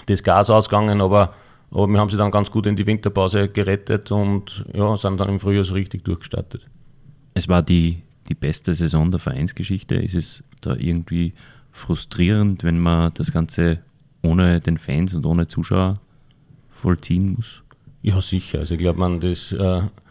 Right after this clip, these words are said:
Speaker 1: das sieht man jetzt, wenn wieder ein paar Zuschauer erlaubt sind, ne, was dann, was das, das Spiel ein, ein ganz anderes wird. Also es war, äh, es war ungewohnt, äh, dass vor allem weniger Emotionen für mich im, im Spiel waren. Äh, man hat sich dann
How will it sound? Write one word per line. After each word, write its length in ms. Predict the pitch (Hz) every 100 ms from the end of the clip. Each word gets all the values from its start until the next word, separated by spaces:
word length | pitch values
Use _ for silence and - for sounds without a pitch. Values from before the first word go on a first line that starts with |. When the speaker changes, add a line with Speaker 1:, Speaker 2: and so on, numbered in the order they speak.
| - _
Speaker 1:
das 160 | 95 -
sieht 140 | 113
man 100 | 107
jetzt, 240 | 101 101 -
wenn 180 | 101
wieder 180 | 98 104
ein 100 | 101
paar 180 | 98 101
Zuschauer 320 | - 98 104
erlaubt 480 | 101 92 98 - -
sind, 380 | - 107 101 104
ne, 180 | 104 98
was 160 | 101
dann, 480 | 101 98 101 95 98 - -
was 160 | 78 98
das, 280 | 98 90 -
das 140 | 101
Spiel 400 | - 113 120 110
ein, 200 | 95 98
ein 120 | - 104
ganz 260 | 98 95
anderes 400 | 92 90 92 -
wird. 140 | 92 87
Also 120 | 92
es 120 | 87
war, 280 | 98 95 - - - - -
äh, 280 | 98 98 107
es 120 | 85
war 200 | 104 117
ungewohnt, 640 | 127 143 139 120 135 143 117
äh, 360 | 107 110 110 113 -
dass 200 | 95 107
vor 180 | - 107
allem 380 | 107 110 101 76 - - -
weniger 400 | 101 113 131 120
Emotionen 640 | 113 110 - 117 143 143
für 180 | 127 127
mich 180 | 123 127
im, 180 | 120 117
im 140 | 120
Spiel 320 | 110 - 131
waren. 240 | 120 120 113 - - - -
Äh, 240 | - 110 110
man 180 | 113 107
hat 140 | 110
sich 80 | 127
dann 480 | 117 117 117 110